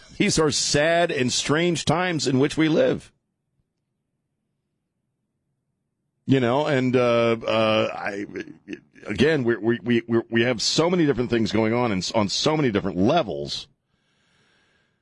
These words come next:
that, you know, it's, it's, it, it can be at times difficult to perk yourself up there, <laughs> you know, and feel good about stuff, you know, and, and I,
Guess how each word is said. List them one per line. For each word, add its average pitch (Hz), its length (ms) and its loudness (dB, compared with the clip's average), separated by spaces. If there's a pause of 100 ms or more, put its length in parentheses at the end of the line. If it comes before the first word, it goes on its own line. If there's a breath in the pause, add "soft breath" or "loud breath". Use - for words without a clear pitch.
(240)
that, 113 680 2
you 117 180 0
know, 107 320 2
it's, - 480 -4
it's, - 440 -2
it, 107 240 -2
it 117 180 0
can 160 300 0
be 120 400 2
at 107 180 -2
times 117 720 -2
difficult 101 760 0 (720 soft breath)
to 113 880 4
perk 139 220 2
yourself 160 340 0
up 214 180 0
there, 85 280 0
<laughs> - 20 -18
you - 160 2
know, 269 160 2
and 247 140 -2
feel 175 160 2
good 185 160 0
about 131 200 -2
stuff, 117 340 -2
you 113 100 4
know, 135 120 2
and, 156 200 2
and 147 240 2
I, 151 180 0